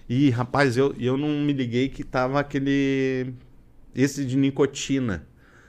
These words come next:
Cara, me afoguei com aquela merda, velho.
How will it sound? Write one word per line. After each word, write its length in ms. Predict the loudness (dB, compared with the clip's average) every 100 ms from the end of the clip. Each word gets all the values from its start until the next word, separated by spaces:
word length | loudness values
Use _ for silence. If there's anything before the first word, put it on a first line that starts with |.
| -20 -20 -20 -6
Cara, 480 | -4 -4 -8 -12 -10
me 260 | -6 -4
afoguei 580 | -4 -6 -6 -6 -4 -6
com 80 | -8
aquela 320 | -12 -10 -8
merda, 840 | -8 -8 -8 -8 -6 -6 -8 -10 -12
velho. 280 | -12 -14